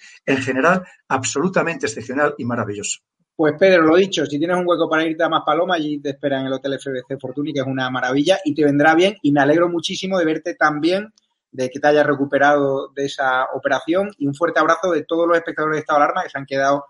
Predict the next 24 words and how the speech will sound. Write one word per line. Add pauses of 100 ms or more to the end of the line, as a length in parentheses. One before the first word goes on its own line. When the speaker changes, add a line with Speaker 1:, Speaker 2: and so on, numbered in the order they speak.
(160)
Speaker 2:
con
ganas
de
más
y
cuando
acabes
con
esta
gira
de
presentación
del
libro, (180)
cómprenlo
en
Amazon
o
en
cualquier
librería,
El
Dominio
Mundial,